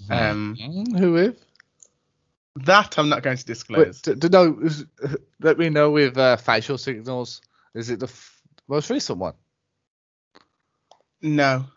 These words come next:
Speaker 2: P S L bowling guy?
Speaker 1: Uh, I don't think I was in love with him. It's actually
Speaker 2: Okay.
Speaker 1: one that you're probably gonna be quite shocked at, to
Speaker 2: Better
Speaker 1: be
Speaker 2: not
Speaker 1: fair.
Speaker 2: be the other one, I'm thinking.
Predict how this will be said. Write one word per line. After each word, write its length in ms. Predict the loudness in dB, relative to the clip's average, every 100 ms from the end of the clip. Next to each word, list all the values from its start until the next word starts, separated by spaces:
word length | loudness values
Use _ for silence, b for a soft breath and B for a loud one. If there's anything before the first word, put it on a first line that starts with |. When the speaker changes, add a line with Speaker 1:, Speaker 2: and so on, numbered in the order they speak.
| _ _ _
Speaker 2:
P 120 | -2 0
S 160 | 0
L 80 | 0
bowling 320 | 2 2 0
guy? 180 | -4 -6 -10 _ _ _ _ _ _ _ _ _ _ _ _ _ _ _ _ -10
Speaker 1:
Uh, 600 | 0 4 6 6 4 2 -2 _ _ _ _ _ _ _ -4
I 80 | 2
don't 160 | 2 4
think 120 | 2
I 40 |
was 80 | 2
in 300 | 0 -2 0
love 220 | -2 -4
with 160 | -10 -8
him. 260 | -10 -12 _ _ _ -2
It's 100 | 0
actually 280 | 0 -4
Speaker 2:
Okay. 80 | -2
Speaker 1:
one 120 | -2
that 120 | -4 -8
you're 100 | -6
probably 320 | -6 -6 -10
gonna 200 | -10 -10
be 200 | -14 -16 _ -20 -18
quite 200 | -10 -8
shocked 340 | -8 -10 _ -12
at, 140 | -12
to 40 | _ _ _ 2
Speaker 2:
Better 220 | 4 6
Speaker 1:
be 40 |
Speaker 2:
not 100 | 2 2
Speaker 1:
fair. 20 |
Speaker 2:
be 400 | 0 -2 -8 -16
the 180 | -8 -4
other 140 | -2 0
one, 320 | -2 -4 -12 _
I'm 80 | -14
thinking. 480 | -8 -8 -8 -12